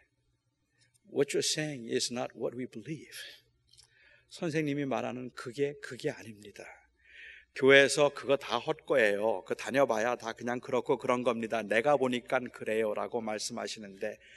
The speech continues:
아니요, 내가 믿는 건 그게 아니에요.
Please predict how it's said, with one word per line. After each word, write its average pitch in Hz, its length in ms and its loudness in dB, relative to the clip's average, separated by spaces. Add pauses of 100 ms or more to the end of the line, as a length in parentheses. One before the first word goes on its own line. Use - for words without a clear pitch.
(340)
아니요, 120 540 -8
내가 117 300 4
믿는 123 340 -6
건 113 240 -10
그게 117 300 -12
아니에요. 101 480 -16